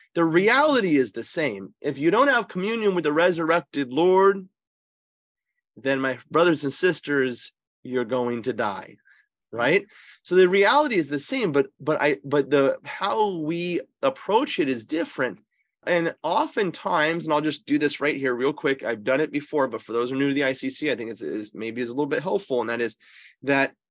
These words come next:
the church does have certain obligatory laws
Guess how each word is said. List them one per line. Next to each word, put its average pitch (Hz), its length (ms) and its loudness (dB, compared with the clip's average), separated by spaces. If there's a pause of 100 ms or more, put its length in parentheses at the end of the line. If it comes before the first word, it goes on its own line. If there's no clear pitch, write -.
(160)
the 143 100 -2
church 233 600 0
does 175 400 2
have 160 320 -4
certain 160 380 0
obligatory 135 1040 0
laws 139 680 -2